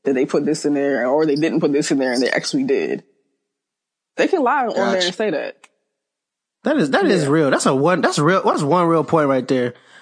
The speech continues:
Speaker 3: Everybody
Speaker 1: Yeah.
Speaker 3: wanna be vegan, but then you have all these imitation situations and they're basically all man created
Speaker 1: Exactly.
Speaker 3: products.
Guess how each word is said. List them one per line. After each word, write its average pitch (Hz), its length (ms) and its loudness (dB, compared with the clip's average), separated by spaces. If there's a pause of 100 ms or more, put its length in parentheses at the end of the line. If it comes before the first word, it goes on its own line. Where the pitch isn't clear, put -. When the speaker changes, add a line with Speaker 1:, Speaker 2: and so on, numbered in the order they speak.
(160)
Speaker 3:
Everybody 262 380 0
Speaker 1:
Yeah. 247 40 0
Speaker 3:
wanna 226 200 2
be 196 140 2
vegan, 147 580 0 (840)
but 170 160 2
then 214 140 2
you 214 80 4
have 190 180 2
all 185 140 2
these 180 100 0
imitation 185 680 0
situations 160 840 0 (280)
and 156 160 0
they're 170 80 2
basically 170 560 0
all 160 220 2
man 160 280 2
created 160 480 0 (600)
Speaker 1:
Exactly. 185 80 0 (340)
Speaker 3:
products. 156 300 -4